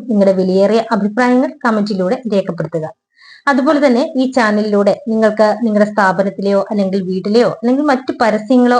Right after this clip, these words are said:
അറിയിക്കണമെന്നുണ്ടെങ്കിൽ കോൺടാക്ട് ചെയ്യാം. കോൺടാക്ട് ചെയ്യേണ്ട ഫോൺ നമ്പർ നയൻ ഫൈവ്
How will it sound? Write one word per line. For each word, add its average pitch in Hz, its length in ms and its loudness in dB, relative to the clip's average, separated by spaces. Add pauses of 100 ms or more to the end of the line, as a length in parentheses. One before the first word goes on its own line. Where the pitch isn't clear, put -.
അറിയിക്കണമെന്നുണ്ടെങ്കിൽ 202 800 -2
കോൺടാക്ട് 180 440 -4
ചെയ്യാം. 196 320 -2 (560)
കോൺടാക്ട് 320 360 0
ചെയ്യേണ്ട 294 340 4
ഫോൺ 254 260 0
നമ്പർ 208 260 0 (280)
നയൻ 220 380 2
ഫൈവ് 311 220 0